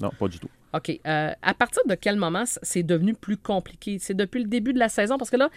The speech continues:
Speaker 2: dans le secteur du Cap de la Madeleine, euh, il y a des équipes, ben, qui en arrachent. Il y a des équipes qui se font laver, euh, je pense que l'autre jour, c'était quoi ? Soit,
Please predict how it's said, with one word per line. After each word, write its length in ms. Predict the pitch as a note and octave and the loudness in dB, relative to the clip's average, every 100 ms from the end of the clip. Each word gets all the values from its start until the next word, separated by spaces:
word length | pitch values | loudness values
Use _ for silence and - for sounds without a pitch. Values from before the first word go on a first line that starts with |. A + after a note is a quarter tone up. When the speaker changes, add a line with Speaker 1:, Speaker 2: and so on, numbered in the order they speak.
| - G3 | -4 -2
Speaker 2:
dans 60 | |
le 40 | F#3+ | 0
secteur 300 | G3+ B3+ B3 | 2 2 2
du 60 | |
Cap 140 | B3 A3 | 2 2
de 60 | |
la 80 | G#3+ | 2
Madeleine, 480 | F#3 F3 G3+ A#3 A#3 - - - | 0 0 0 0 -4 -8 -20 -4
euh, 140 | E3+ E3+ | 2 2
il 60 | |
y 60 | F3 | 4
a 40 | |
des 220 | F3+ G3+ G3 | 2 2 0
équipes, 260 | A3 B3 - - | 0 -2 -2 -6
ben, 160 | E3+ D3 | -2 0
qui 100 | F#3 | 2
en 160 | F#3 | 4
arrachent. 460 | F#3+ E3 F3 A#3 - | 2 2 -2 -6 -2
Il 20 | |
y 40 | F#3+ | 0
a 20 | |
des 180 | F3+ F3+ | 0 -2
équipes 280 | F3 A3+ - | -2 -4 -4
qui 220 | - E3 | -10 -8
se 120 | - | -2
font 140 | F#3 | 0
laver, 480 | F3+ E3 D#3+ G3+ F3+ | 2 2 0 -2 0
euh, 260 | D#3 C#3+ C#3 - - - | 0 -2 -4 -8 -20 -6
je 40 | |
pense 140 | G3+ | -4
que 60 | F3 | 0
l'autre 120 | F3 | 0
jour, 80 | G#3+ | 0
c'était 160 | - E3 | -2 -2
quoi ? 160 | G#3+ | -2
Soit, 300 | G3+ E3+ E3 | -4 -2 -4